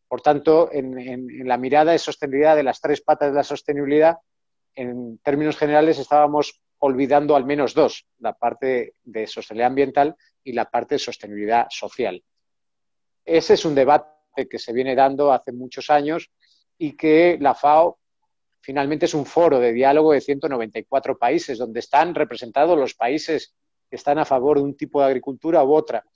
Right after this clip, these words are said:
Pero podría decirles que en general, y ya le digo que yo he trabajado prácticamente en los treinta y tres países de América Latina y el Caribe, no es que haya un país que se posicione más por un lado o por otros. Eh, dentro de los países hay diferentes miradas, evidentemente. Eh,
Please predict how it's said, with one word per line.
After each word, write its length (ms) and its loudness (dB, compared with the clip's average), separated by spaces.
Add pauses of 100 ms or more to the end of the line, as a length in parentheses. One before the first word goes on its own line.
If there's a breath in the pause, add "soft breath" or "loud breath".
(400)
Pero 180 0
podría 240 4
decirles 400 0
que 100 -4
en 60 -4
general, 480 2
y 180 -4 (120)
ya 340 -6
le 140 2
digo 240 -2
que 100 -10
yo 60 -2
he 40 -6
trabajado 520 -2
prácticamente 580 -10
en 60 -6
los 120 -8
treinta 300 -10
y 60 -12
tres 240 -8
países 340 -6
de 80 -4
América 340 -6
Latina 280 -6
y 60 -4
el 40 -14
Caribe, 420 0 (680)
no 220 -2
es 100 -2
que 80 2
haya 140 6
un 140 0
país 340 4
que 100 -10
se 120 -14
posicione 360 -10
más 220 -6
por 140 -8
un 180 -4
lado 200 2
o 60 -4
por 140 -2
otros. 400 -4 (180)
Eh, 300 -12
dentro 320 0
de 60 4
los 120 0
países 300 0
hay 140 -2
diferentes 440 -8
miradas, 460 0
evidentemente. 760 -12 (540)
Eh, 380 2